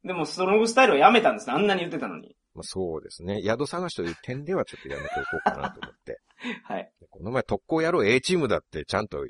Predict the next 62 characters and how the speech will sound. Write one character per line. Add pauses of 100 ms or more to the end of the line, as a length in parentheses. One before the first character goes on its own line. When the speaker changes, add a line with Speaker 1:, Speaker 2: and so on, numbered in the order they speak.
Speaker 2:
ホ
テ
ル
探
し
て
い
く
っ
て
い
う
話
を
し
て
ま
し
た
か
ら、
<laughs>
山
本
さ
ん。
Speaker 1:
は
い (960)
は
い
は
い。 (360)
Speaker 2:
あ
れ
ほ
ど
の
猛
者
た
ち
で
も (400)
宿
探
す
ん
で
す
か
ら、
も
う
い
い
じ
ゃ
な
い
で
す
か、